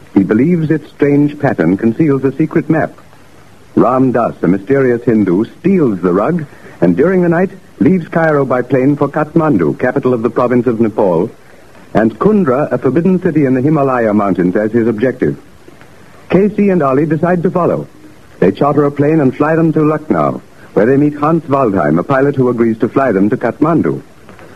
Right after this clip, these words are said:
From the German, K C learns that he is the second person within twenty-four hours who is making the trip by air to the Nepalese capital. The first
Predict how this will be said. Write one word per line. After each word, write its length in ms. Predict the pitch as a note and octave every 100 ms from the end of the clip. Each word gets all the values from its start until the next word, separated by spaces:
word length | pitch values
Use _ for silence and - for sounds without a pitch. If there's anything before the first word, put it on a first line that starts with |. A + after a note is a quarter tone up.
| -
From 160 | - C3+
the 80 | C#3+
German, 380 | F#3+ G3+ G#3+
K 220 | G3 F#3+ F#3
C 180 | F#3
learns 320 | D#3+ D3 D#3+ D3+
that 100 | C#3+
he 120 | D#3
is 140 | D3
the 140 | D3 D3
second 340 | A3 A3 F#3
person 340 | E3 A#2+ G2
within 260 | G2 C3 C#3
twenty-four 480 | F#3 G3+ F3 F3 E3+
hours 300 | A#2+ A#2+ C3
who 100 | C3+
is 100 | C#3
making 360 | F3 F#3+ G#3
the 80 | F3
trip 240 | - C3 -
by 200 | A2+ G#2
air 240 | A#2 G2+
to 120 | G#2+
the 80 | G2
Nepalese 500 | G#2 G#2+ A2 G2 G2
capital. 460 | A2+ G2+ - C#2+ - - - - - -
The 80 | F2
first 400 | - B2 D3+ D3